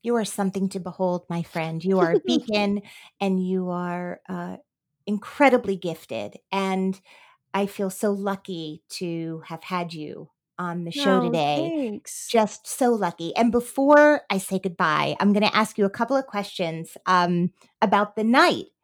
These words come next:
Speaker 1: that,
Speaker 2: Okay.
Speaker 1: that launched, uh, this whole conversation.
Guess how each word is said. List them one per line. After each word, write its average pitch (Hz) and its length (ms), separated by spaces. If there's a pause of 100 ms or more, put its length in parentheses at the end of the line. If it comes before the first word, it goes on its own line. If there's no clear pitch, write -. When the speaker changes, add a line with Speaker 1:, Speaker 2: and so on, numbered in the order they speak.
(160)
Speaker 1:
that, 185 260
Speaker 2:
Okay. 214 240
Speaker 1:
that 196 220
launched, 226 680 (120)
uh, 202 400 (840)
this 208 120
whole 302 160
conversation. 180 840